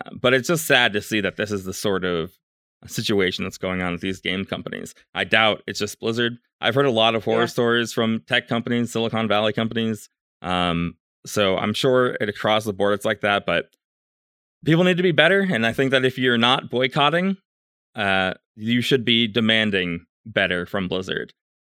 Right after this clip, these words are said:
Speaker 2: Mm-hmm.
Speaker 1: Um, you need to be demanding better.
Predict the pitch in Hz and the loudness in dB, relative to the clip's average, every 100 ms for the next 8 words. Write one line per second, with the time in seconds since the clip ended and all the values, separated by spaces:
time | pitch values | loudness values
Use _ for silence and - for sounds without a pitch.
0 | _ - - - - 123 _ _ _ 110 | _ -10 -6 -6 -8 -12 _ _ _ -2
1 | 113 107 104 98 95 - 113 110 107 104 | 0 2 0 -2 -4 -8 -6 -2 -2 -2
2 | 90 87 - - - | -4 -6 -8 -12 -16